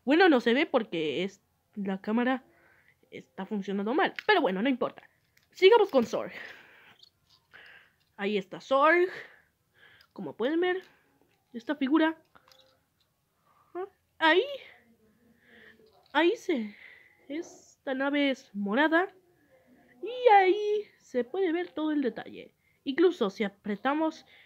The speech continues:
esta cosa verde, mira esto. Ahí está Zorg.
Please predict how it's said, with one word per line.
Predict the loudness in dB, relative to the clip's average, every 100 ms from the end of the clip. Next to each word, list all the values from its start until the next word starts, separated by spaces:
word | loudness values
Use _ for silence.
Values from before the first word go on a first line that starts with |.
| _
esta | -8 -4 -2
cosa | -2 2 4
verde, | 4 4 0 -2 _
mira | 2 4 4
esto. | 2 -8 -14 -14 _ _ _ _ _ _ _ _ _ _ _ -20 -2
Ahí | 2 2
está | 0 0 -2
Zorg. | 2 2 2 0 -4